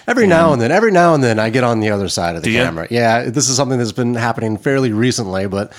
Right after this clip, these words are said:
Speaker 1: uh, <laughs> we'll, we'll get into that. But it's fun to be on both
Speaker 2: Yeah.
Speaker 1: sides.
Speaker 2: So what, what, like some acting or?
Speaker 1: Oh, gosh. Well, so one of my friends, Anna, she's an amazing music video director. She says, "Steven, I'm working with this artist,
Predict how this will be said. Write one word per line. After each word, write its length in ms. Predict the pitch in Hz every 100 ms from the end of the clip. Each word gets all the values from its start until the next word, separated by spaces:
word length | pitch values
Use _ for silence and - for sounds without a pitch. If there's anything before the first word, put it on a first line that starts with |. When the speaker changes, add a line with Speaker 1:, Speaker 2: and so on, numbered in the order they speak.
| - - - -
Speaker 1:
uh, 360 | 101 101 98 - - -
<laughs> 280 | 175 147 - 151
we'll, 200 | 147 165
we'll 120 | 160
get 140 | 156
into 220 | 143 135
that. 200 | 117 110
But 140 | 131 147
it's 220 | 170 156
fun 200 | 190 180
to 60 | 160
be 80 | 143
on 180 | 127 117
both 260 | 110 95
Speaker 2:
Yeah. 240 | 92 151 120
Speaker 1:
sides. 200 | - - _ -
Speaker 2:
So 120 | -
what, 280 | 160 135 143
what, 240 | 135 127 101
like 160 | 95
some 140 | - 95
acting 440 | 104 113 151 151
or? 220 | 98 87 - - _ _ _ _ _ _ _ _ - _ - - _ -
Speaker 1:
Oh, 120 | 113
gosh. 460 | 95 92 95 - -
Well, 120 | 147
so 140 | 143 147
one 120 | 170
of 60 |
my 140 | 160 127
friends, 380 | 127 117 113 95
Anna, 320 | 104 101 95
she's 180 | 123 107
an 100 | 104
amazing 400 | 104 110 98 98
music 280 | 98 98
video 240 | 87 90 87
director. 360 | 90 90 -
She 140 | 90 101
says, 240 | - 90
"Steven, 300 | - 143 131
I'm 140 | 117 120
working 260 | 135 131
with 140 | 113 110
this 120 | 95
artist, 480 | 90 90 87 -